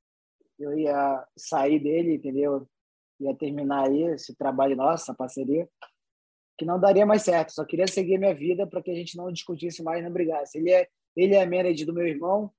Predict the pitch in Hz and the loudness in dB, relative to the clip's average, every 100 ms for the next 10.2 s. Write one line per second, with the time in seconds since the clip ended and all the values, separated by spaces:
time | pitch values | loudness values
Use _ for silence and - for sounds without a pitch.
0 | _ _ - 139 175 185 _ _ _ _ | _ _ -12 -4 -4 -6 _ _ _ _
1 | - 151 170 180 180 180 175 160 180 165 | -8 -4 0 0 0 0 -2 -4 -8 -6
2 | 151 175 175 160 160 180 208 180 151 _ | -4 -4 -4 -4 0 2 0 -2 -10 _
3 | 151 170 170 175 170 185 185 196 185 170 | -2 -2 -2 -2 2 2 2 0 2 2
4 | 185 185 170 147 165 151 160 156 131 156 | 0 0 -6 -4 0 2 2 0 -2 0
5 | 175 185 - _ - 147 - 170 175 - | 0 -2 -12 _ -8 -6 -2 -2 -2 -2
6 | 165 185 160 180 196 190 170 139 - 113 | 0 0 0 2 2 0 -4 -6 -8 -14
7 | _ _ _ _ _ _ 139 151 170 160 | _ _ _ _ _ _ -6 -2 0 2
8 | 170 165 175 196 196 - _ - 156 175 | 2 2 0 0 -2 -4 _ -2 0 2
9 | 165 175 - 165 175 175 170 160 170 165 | 2 2 2 0 2 2 2 0 -2 -6
10 | 139 | -6